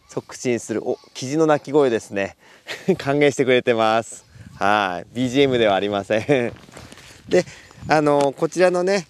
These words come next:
現代農業さんでは、これ九月号ですけども、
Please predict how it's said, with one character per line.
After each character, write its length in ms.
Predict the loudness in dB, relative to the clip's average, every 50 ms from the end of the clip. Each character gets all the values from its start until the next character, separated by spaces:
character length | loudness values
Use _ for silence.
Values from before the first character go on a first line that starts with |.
| _
現 240 | 0 0 0 2 2
代 220 | 2 2 2 2 2
農 200 | 2 2 2 4
業 200 | 4 4 4 4
さ 220 | 4 2 0 0
ん 80 | 0 0
で 100 | 0 2
は、 240 | 4 4 4 2 -2 -6
こ 60 | -10 -10
れ 80 | -10
九 120 | -10 -4 -2
月 300 | -2 -2 -2 -4 -4 -2
号 220 | 0 0 0 0
で 80 | -2 -6
す 160 | -8 -6 -4
け 100 | -4 -2
ど 140 | -2 -2 0
も、 260 | 0 2 2 0